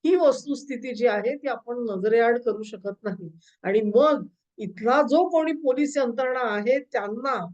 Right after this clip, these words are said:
पीडितांच्या मनामध्ये, त्यांच्या नातेवाईकांच्या मनामध्ये ह्या प्रकारचा जो विश्वास आहे, तो कसा निर्माण करता येईल,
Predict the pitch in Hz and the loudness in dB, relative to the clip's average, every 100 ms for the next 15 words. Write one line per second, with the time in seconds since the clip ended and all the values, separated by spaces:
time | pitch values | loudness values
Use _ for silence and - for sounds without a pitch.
0 | 175 _ _ _ _ _ _ 285 262 285 | -16 _ _ _ _ _ _ -8 -4 0
1 | 349 339 294 269 240 277 277 285 262 233 | 0 0 0 0 -2 -4 -2 -2 -2 -2
2 | 269 277 247 254 269 254 233 247 233 220 | -2 -2 2 2 2 0 -6 -4 -4 -6
3 | 214 277 277 277 277 262 262 226 220 240 | -4 -2 0 -2 -4 -4 -6 -6 -6 -4
4 | 247 233 254 269 214 214 240 247 214 233 | -4 2 4 4 -2 -6 -6 -8 -8 -2
5 | 240 240 254 240 196 196 196 196 - 247 | 0 0 0 -2 2 2 0 -8 -8 -4
6 | 320 277 226 240 254 247 - 208 233 233 | -2 -2 0 0 0 -4 -6 -10 -6 -6
7 | 202 185 214 269 311 285 254 262 233 202 | -4 -4 -2 0 0 0 0 0 0 0
8 | 208 285 | -4 -8